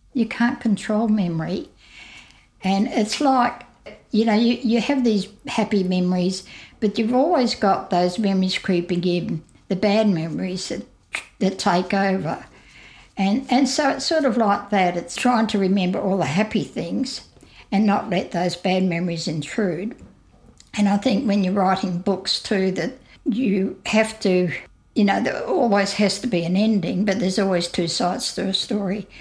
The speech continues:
Sometimes it can be really happy and sometimes it can be really sad, but then that's life.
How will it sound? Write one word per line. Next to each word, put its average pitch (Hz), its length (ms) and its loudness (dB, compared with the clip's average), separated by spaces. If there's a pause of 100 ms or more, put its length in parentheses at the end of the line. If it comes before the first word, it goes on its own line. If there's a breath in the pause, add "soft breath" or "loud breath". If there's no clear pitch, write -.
(200 loud breath)
Sometimes 196 640 0
it - 80 -12
can 190 140 -4
be 180 140 -2
really 175 260 -2
happy 180 420 -4
and 170 140 -4
sometimes 185 500 -4
it 202 60 -8
can 170 100 -8
be 190 100 -4
really 190 300 -2
sad, 220 380 -4
but 254 140 -8
then 226 440 0
that's 294 240 -8
life. 185 540 -2